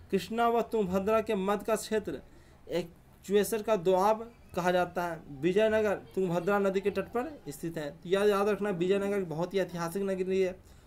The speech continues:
तो ये याद रखिए। शरावती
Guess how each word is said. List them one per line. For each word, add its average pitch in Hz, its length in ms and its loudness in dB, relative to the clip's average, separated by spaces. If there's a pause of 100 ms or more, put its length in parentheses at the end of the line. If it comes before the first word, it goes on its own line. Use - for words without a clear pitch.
(120)
तो 165 60 -10
ये 160 100 -4
याद 208 240 2
रखिए। 185 320 -6 (1120)
शरावती 208 600 2